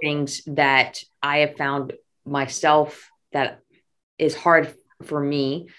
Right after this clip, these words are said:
that I have to, uh, come to terms with and work on is, A, how I talk to myself, and then B, what am I comparing myself to? So, um, I'm a little bit of a type A personality. Uh,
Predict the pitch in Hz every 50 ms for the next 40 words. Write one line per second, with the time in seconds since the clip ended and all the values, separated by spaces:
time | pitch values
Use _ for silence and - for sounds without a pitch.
0 | _ _ _ _ _ 147 139 143 143 139 - 147 135 139 - - - 143 135 131
1 | 127 127 127 - 160 151 143 139 - 147 143 135 143 143 139 135 131 131 131 131
2 | 147 143 139 135 - 139 135 131 131 127 131 - 139 139 135 135 131 127 - -
3 | _ - 151 165 165 170 175 180 160 156 147 - 151 143 143 - 135 131 127 -
4 | 123 117 120 127 - - _ _ _ _ _ _ _ _ _ _ _ _ 160 156
5 | 156 156 147 147 143 143 160 151 151 147 - 190 202 214 208 196 175 175 175 170
6 | - - - 156 151 156 170 190 214 214 - - 208 190 180 170 170 170 170 170
7 | - 175 151 151 - - 151 151 151 143 139 131 127 123 - - - - - -
8 | - - - - - - _ _ _ _ _ _ _ _ _ _ _ - - -
9 | 175 170 170 165 160 156 151 147 143 - - 156 156 151 143 139 135 135 135 143
10 | - _ _ _ _ - 147 156 156 156 151 151 151 - - _ _ - 170 160
11 | 156 156 156 147 139 - 160 151 147 - - - 160 160 156 156 156 - - 139
12 | - - 151 185 208 226 226 226 220 226 226 214 - - _ -